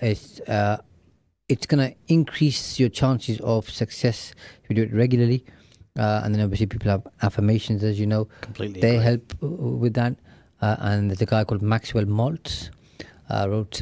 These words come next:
Speaker 1: a very good book called Psycho Cybernetics, uh, and he talks about the, the theatre of dreams, yeah, and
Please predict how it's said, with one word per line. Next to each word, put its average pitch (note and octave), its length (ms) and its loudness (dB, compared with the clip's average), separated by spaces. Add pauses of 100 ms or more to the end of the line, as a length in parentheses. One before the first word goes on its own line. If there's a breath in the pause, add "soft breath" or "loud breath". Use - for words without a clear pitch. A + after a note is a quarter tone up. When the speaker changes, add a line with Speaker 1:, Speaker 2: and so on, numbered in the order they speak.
Speaker 1:
a G#2+ 80 -4
very A2+ 300 2
good G2+ 340 -4
book - 280 2 (340)
called G#2 440 0
Psycho A#2 680 0
Cybernetics, A#2 1040 -4 (640 loud breath)
uh, G2+ 320 0 (200)
and A2 60 0
he G2+ 60 0
talks A#2 220 -2
about A2 140 0
the, G2+ 80 -2
the G2+ 180 -2
theatre A#2 440 2
of G#2 120 2
dreams, G#2+ 500 2 (400 soft breath)
yeah, G#2+ 200 0
and G#2+ 180 0